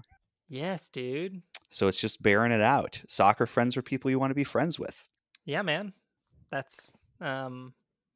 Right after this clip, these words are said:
Speaker 1: that's where all the cool people hang out, I guess.
Speaker 2: <laughs> I guess so.
Speaker 1: <laughs>
Speaker 2: I thought they were smoking under the football stands, but nope.
Speaker 1: <laughs> Nope.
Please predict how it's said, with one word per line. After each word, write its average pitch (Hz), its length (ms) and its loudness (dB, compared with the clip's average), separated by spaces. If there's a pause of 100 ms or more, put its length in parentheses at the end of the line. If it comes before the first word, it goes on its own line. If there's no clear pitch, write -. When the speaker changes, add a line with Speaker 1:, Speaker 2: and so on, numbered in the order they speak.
(260)
Speaker 1:
that's - 180 -16
where 143 80 -4
all 151 100 -4
the 151 80 -8
cool 165 220 -10
people 160 320 -8
hang 156 200 -6
out, 196 160 -8
I 147 80 -6
guess. 117 400 -8 (180)
Speaker 2:
<laughs> - 180 -2
I - 60 6 (140)
guess 214 280 -2
so. - 280 4
Speaker 1:
<laughs> 349 920 -2
Speaker 2:
I 427 80 2
thought 156 200 6
they 165 60 4
were 143 80 8
smoking 147 460 6
under 139 160 4
the 123 80 4
football 123 380 6
stands, 90 440 0
but - 160 2
nope. 104 260 6
Speaker 1:
<laughs> - 60 -2 (960)
Nope. 175 180 -2